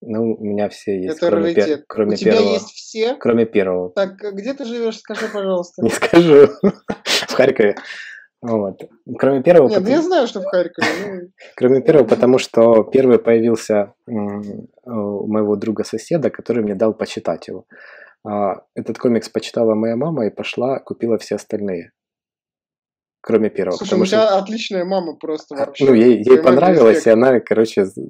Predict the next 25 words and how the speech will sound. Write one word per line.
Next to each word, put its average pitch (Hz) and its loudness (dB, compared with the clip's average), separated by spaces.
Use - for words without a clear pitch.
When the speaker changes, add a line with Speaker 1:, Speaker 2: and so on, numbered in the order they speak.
Speaker 1:
зашла 107 2
в - -16
тему 104 2
<laughs> - -2
этой 120 6
истории. 127 6
В - 2
общем, 107 -4
ей 107 4
было 104 4
интересно 107 -2
читать 101 -4
дальше. 92 0
Ну, 123 4
вернее, 107 2
там 101 -4
не 104 2
все 180 4
остальные 101 2
там 85 -10
по - -4
очереди 92 -2
не 95 -4
выходили, 104 0
там, - -4